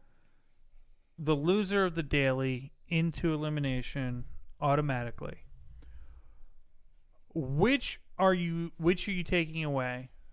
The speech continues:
The house vote or the winner's vote?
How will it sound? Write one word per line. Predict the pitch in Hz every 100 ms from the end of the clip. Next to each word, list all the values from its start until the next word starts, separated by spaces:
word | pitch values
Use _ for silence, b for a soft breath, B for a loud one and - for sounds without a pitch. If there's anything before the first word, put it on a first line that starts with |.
| - -
The | 123
house | 160 190 226 -
vote | 240 233 233 - - - - - - _ -
or | 165 160 156 151 147 147 147 143 - - - -
the | 139
winner's | 135 139 131 117 -
vote? | - -